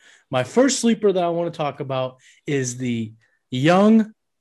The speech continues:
how do I say this nicely, plump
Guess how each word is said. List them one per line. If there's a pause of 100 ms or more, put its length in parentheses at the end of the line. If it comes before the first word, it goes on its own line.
(1040)
how
do
I
say
this
nicely, (180)
plump